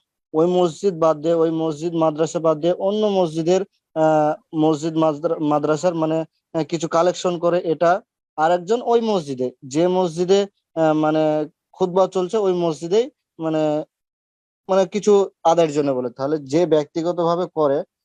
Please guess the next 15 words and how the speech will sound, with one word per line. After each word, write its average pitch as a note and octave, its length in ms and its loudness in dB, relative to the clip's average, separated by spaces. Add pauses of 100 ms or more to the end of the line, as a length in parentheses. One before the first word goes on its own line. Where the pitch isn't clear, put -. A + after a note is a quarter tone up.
(140)
এগুলো D#3 280 2
কি E3 200 -2
দেওয়া D3+ 320 2
যাবে D3+ 260 0
মসজিদের D3 480 -4
ভিতরে? C3 360 -4 (480)
ব্যক্তি-, D#3 480 2
ব্যক্তিগত E3 520 0
কিংবা F#3 360 2
অন্য G#3 260 2
মসজিদের D#3 500 0
জন্য, C#3 280 -2
মসজিদ C#3 360 -2
মাদ্রাসার C3 480 -4
জন্য C3 280 -2